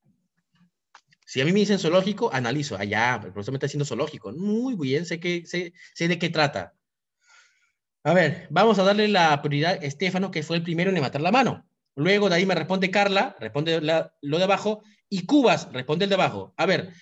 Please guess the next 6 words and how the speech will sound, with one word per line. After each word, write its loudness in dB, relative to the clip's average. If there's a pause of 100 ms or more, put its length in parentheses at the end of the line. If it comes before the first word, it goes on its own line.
(120)
eh, 2 (240)
Estefano, 0 (200)
dime 2
zoología, -2
¿qué 2
era? 0